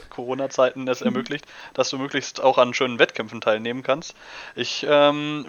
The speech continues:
Speaker 1: würde dir auf jeden Fall jetzt gerne, äh, zum Abschluss, äh, unsere klassische Frage stellen, und zwar, was deine Lieblingslaufstrecke ist.
Speaker 2: Definitiv der Vorbergshügel hier in Münster.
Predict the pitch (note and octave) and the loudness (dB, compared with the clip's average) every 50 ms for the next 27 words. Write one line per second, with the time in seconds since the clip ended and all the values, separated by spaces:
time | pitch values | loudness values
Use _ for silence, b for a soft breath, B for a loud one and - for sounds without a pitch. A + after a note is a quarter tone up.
0 | B2+ B2 C3+ E3+ - - G3 E3+ D#3 D3+ - F3 E3 - D#3+ D3+ D3+ C#3+ - - | -8 -4 -2 -2 0 4 6 6 6 6 4 0 0 2 2 2 2 0 -2 -2
1 | - C#3 C#3+ D#3+ E3+ D#3+ D3+ D3 C#3 - C3 B2+ - - D3+ C#3 C3+ C#3 - - | 4 6 6 6 6 6 6 4 4 2 -2 -4 -4 -4 -4 -4 0 0 0 0
2 | - - - - F#3 F3+ - - - - - - - - C#3+ C#3 C3+ C3+ C3+ D3 | 0 -2 -4 -2 -2 -2 0 -2 -4 -4 -8 -10 -6 0 4 6 6 6 4 2
3 | C#3 C3+ C#3 B2+ - D#3 D#3 - - - D3 - - - - D3+ D#3 E3 F#3 - | 0 0 0 0 0 -2 -2 -2 -2 -4 -4 -4 -6 -2 2 2 2 4 2 0
4 | - - A2+ A2+ B2 D3 E3+ B B B B B B B - C3+ B2+ - - B2 | -2 0 0 2 2 0 -2 B B B B B B B -10 -6 -4 -4 2 8
5 | B2 B2+ B2 A#2+ A#2 B2+ C3+ - - - B2+ B2+ A#2 A#2 B2 D3+ F#3+ - - B2+ | 12 12 12 12 12 10 6 4 4 2 4 4 4 2 0 -4 -8 -6 -4 -4
6 | A#2+ A2+ - - A#2 A2 G#2+ A2 - - - - A#2 - - C#3+ - - - - | -4 -6 -8 -4 -2 -2 0 0 -2 -4 -4 -4 -4 -6 -8 -10 -10 -12 -12 -14
7 | - - - - - - _ _ _ _ _ _ _ _ _ _ _ _ B B | -14 -14 -16 -16 -16 -18 _ _ _ _ _ _ _ _ _ _ _ _ B B
8 | B B B B B B B B B B B B B _ _ _ _ A3 A3 B3 | B B B B B B B B B B B B B _ _ _ _ 4 6 6
9 | C4+ C4 - A#3 A3+ A#3 A3 A3 - - A#3 A3 A3 - G3+ G3+ - - A3 G#3+ | 6 6 6 4 6 4 4 2 2 0 0 2 2 2 0 0 2 4 4 4
10 | G#3 G#3 G3 F#3+ G3 - - - G3 F#3+ F#3 F3+ F3 E3+ E3 F3 F3 F3+ F#3 F3+ | 6 4 4 2 0 -4 -6 -4 -4 -2 0 0 0 0 -2 -2 -2 -2 -2 -2
11 | F3 F3+ G3 - - - F#3 F3 F3+ F#3+ | -2 -2 -2 -4 -4 -2 0 0 0 -2